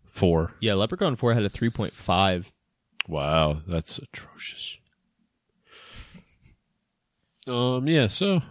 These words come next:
Speaker 1: I mean, it's not the greatest, but still better than most of the other ones, surprisingly.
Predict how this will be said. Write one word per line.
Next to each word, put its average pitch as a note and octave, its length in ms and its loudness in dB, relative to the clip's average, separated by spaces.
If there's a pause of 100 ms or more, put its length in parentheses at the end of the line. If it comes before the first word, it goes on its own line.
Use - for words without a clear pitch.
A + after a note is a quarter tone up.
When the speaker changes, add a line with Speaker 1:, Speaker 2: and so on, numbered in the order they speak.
Speaker 1:
I A#2 120 4
mean, C3 400 6
it's - 420 -2
not C#3+ 240 0
the - 80 2
greatest, F#2 460 4
but F#2 100 2
still F#2+ 260 0
better F2+ 300 4
than E2 300 -2 (720)
most D#2+ 420 4
of D#2 60 2
the D2 100 0
other D#2 140 0
ones, C#2+ 180 -2
surprisingly. E2 640 -2